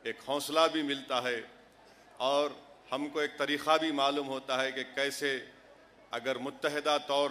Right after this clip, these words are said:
پر، اجتماعی طور پر اگر کام ہوگا تو یقیناً اس میں بہت برکت ہو سکتی ہے۔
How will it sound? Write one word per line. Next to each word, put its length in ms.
پر، 100
اجتماعی 640
طور 300
پر 200
اگر 340
کام 280
ہوگا 360
تو 80
یقیناً 540
اس 200
میں 140
بہت 280
برکت 380
ہو 100
سکتی 420
ہے۔ 120